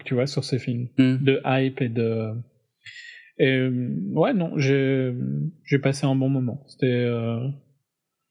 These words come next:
Speaker 1: il y a un petit côté où j'avais un peu peur. Et alors, pourquoi est-ce que j'avais peur alors que techniquement, euh, il m'a jamais vraiment, euh, complètement déçu, tu vois. Il y a jamais eu un film de lui que j'ai détesté.
Speaker 2: Ouais.
Speaker 1: Mais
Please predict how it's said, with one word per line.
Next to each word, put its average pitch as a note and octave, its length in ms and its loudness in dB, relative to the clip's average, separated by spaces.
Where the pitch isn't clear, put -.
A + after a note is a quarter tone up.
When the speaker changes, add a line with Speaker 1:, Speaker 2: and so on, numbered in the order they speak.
Speaker 1:
il D#3 60 4
y - 20 6
a D3+ 40 4
un D#3+ 80 2
petit D#3+ 160 -2
côté F3+ 320 2
où F3+ 160 0
j'avais C3+ 260 2
un C#3 140 2
peu C#3 180 2
peur. B2 420 -2
Et B2+ 80 0
alors, B2 220 0
pourquoi - 260 -2
est-ce D#3 100 0
que C#3+ 100 2
j'avais B2+ 240 2
peur D3+ 220 -2
alors A#2+ 220 0
que C3 100 0
techniquement, B2 760 0
euh, A2+ 200 -2
il A2+ 120 -4
m'a A2 140 0
jamais A#2 320 0
vraiment, A#2 680 0
euh, G#2+ 40 0
complètement B2+ 600 0
déçu, B2+ 320 0
tu C#3 140 -2
vois. B2 100 0
Il E3+ 100 -2
y C3 60 4
a - 20 4
jamais A#2 280 2
eu A#2+ 140 2
un A2+ 100 0
film B2+ 240 2
de A2+ 100 0
lui A#2 180 2
que - 80 -12
j'ai A2+ 220 2
détesté. A#2+ 580 0
Speaker 2:
Ouais. A2 140 4
Speaker 1:
Mais A#2 1000 2